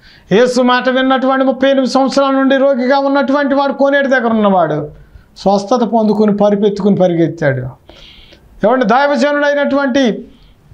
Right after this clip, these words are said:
పేతురు, యోహాను మాట విన్నటువంటి వాడు, దేవాలయం దగ్గర ద-, మెట్ల మీద ఉన్నటువంటి వాడు దిగ్గున లేచి నిలిచి నడిచి గంతులు వేస్తూ దేవుని స్తుతిస్తూ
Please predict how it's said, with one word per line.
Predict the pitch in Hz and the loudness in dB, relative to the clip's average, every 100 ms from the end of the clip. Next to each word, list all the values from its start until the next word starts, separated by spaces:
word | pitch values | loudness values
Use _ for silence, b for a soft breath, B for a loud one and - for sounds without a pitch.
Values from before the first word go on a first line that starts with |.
| 185 | 2
పేతురు, | 233 269 277 269 269 | 4 4 2 0 2
యోహాను | 254 247 240 247 | 2 2 2 2
మాట | 247 240 247 | 0 2 2
విన్నటువంటి | 247 240 240 233 233 214 | 2 2 2 0 0 0
వాడు, | 233 226 220 | 0 0 0
దేవాలయం | 208 233 233 233 226 233 | 0 0 0 0 0 0
దగ్గర | 226 220 226 | 0 2 0
ద-, | 208 202 - - - | 0 -2 -6 -6 0
మెట్ల | 233 247 254 | 0 0 0
మీద | 254 247 | 0 0
ఉన్నటువంటి | 247 233 240 240 226 | 0 0 0 0 0
వాడు | 226 | -2
దిగ్గున | 190 240 202 247 | -2 0 2 0
లేచి | 247 254 254 254 | 2 0 0 0
నిలిచి | 254 240 247 | 0 2 0
నడిచి | 254 254 240 254 | 0 0 -2 -2
గంతులు | 262 254 262 | 0 0 0
వేస్తూ | 269 269 269 | 0 0 0
దేవుని | 269 269 277 262 | 0 0 0 0
స్తుతిస్తూ | 277 262 262 - 285 | -2 0 -2 0 -2